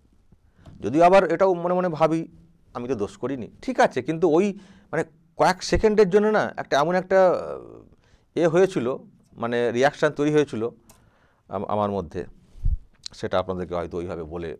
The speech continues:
আম, মানে বোঝাতে পারবো না। তবে দর্শক, যাই হোক, যাই চলুক, এটুকু আশা রাখি,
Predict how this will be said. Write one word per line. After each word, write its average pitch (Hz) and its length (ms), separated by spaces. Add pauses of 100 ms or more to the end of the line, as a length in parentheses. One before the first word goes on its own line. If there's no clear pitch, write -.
(180)
আম, 62 640
মানে 80 160
বোঝাতে 80 280
পারবো 69 200
না। 64 100 (2250)
তবে 147 140
দর্শক, 147 360 (240)
যাই 131 200
হোক, 160 240 (180)
যাই 117 220
চলুক, 120 400 (640)
এটুকু 120 260
আশা 113 240
রাখি, 95 300